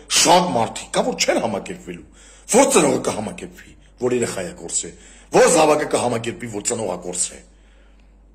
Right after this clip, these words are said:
որ աղբերը քուրը կհամակերպվի, երբ իր հարազատը, իր աղբերն ու քուրը չկա։ Որ ծնողը կհամակերպվի, որ իր երեխուն իր առաջ, իր աչքի առաջ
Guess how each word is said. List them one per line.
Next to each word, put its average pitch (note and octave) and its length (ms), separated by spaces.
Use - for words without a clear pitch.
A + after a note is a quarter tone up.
որ G#3+ 160
աղբերը F3+ 500
քուրը D#3+ 260
կհամակերպվի, A#2 680
երբ A2 260
իր G#2+ 60
հարազատը, G#2 480
իր F#2+ 100
աղբերն A2 300
ու F#2+ 80
քուրը G2 180
չկա։ - 280
Որ F3 220
ծնողը E3 340
կհամակերպվի, D3 540
որ C#3+ 120
իր C#3 60
երեխուն C3 380
իր B2 60
առաջ, G#2+ 340
իր A#2+ 160
աչքի A#2+ 300
առաջ A#2+ 240